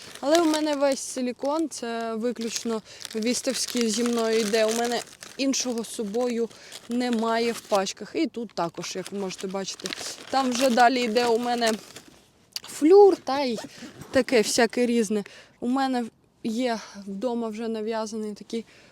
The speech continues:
повідець. Не думала, що я так швидко обірвусь, але ж я отак зараз швидесенько його нав'яжу. Вже він у мене йде з такою бубочкою, все легко, швидко, петелечка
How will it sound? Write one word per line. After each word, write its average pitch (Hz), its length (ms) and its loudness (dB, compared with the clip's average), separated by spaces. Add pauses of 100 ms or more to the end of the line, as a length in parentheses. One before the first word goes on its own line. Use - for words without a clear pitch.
(160)
повідець. 247 880 2 (1160)
Не 262 160 -2
думала, 220 420 -2
що - 180 -4
я 214 140 0
так - 200 -10
швидко 226 420 -4
обірвусь, 285 720 0
але 214 260 -4
ж - 180 -10 (1200)
я 208 240 -6
отак 196 380 -8
зараз 208 420 -8
швидесенько 202 920 -6 (240)
його 220 360 -4
нав'яжу. 311 840 -2
Вже 277 300 -4
він 269 300 -4
у 254 40 -6
мене 254 320 -6
йде 247 260 -4 (720)
з - 100 -16
такою 254 460 -4
бубочкою, 302 760 2
все 233 520 -6
легко, 254 440 -6
швидко, 233 580 -6
петелечка 226 880 -6